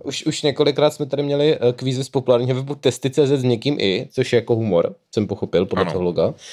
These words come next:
Speaker 1: A, eh, je jich tam skutečně mnoho, většina z nich je z roku třeba dva tisíce osm, protože tehdy lidi chodili ještě jinam, jakoby jinam než na Instagram a, a na TikTok, takže prostě existovaly weby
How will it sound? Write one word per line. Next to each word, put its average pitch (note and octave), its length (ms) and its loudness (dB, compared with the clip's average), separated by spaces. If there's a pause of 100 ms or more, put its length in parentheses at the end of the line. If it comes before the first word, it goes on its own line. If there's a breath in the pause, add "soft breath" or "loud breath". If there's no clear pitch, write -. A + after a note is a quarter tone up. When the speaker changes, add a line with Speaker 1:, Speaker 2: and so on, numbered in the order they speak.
(200 loud breath)
Speaker 1:
A, A2+ 300 4
eh, A#2 140 2
je B2+ 80 0
jich B2+ 100 0
tam C#3+ 120 -2
skutečně C3 380 -6
mnoho, C3 300 2
většina A2 280 -2
z A2 80 -4
nich A2+ 140 -8
je A#2 60 -4
z - 20 -4
roku A2 340 -2
třeba G#2+ 160 -2
dva G2 100 -4
tisíce - 180 -8
osm, - 360 -6
protože G2 340 -8
tehdy G2 380 -2
lidi G2 200 -4
chodili G2+ 280 0
ještě G2+ 180 -2
jinam, G2+ 280 0
jakoby G#2 400 0 (260 loud breath)
jinam A2+ 220 4
než A#2 180 0
na A2+ 240 2 (180)
Instagram G#2 600 0
a, G2+ 240 0
a G#2 80 0
na G#2+ 120 0
TikTok, G2 400 -6
takže F#2+ 300 -8
prostě - 260 -8
existovaly G2 440 -2
weby F#2+ 320 0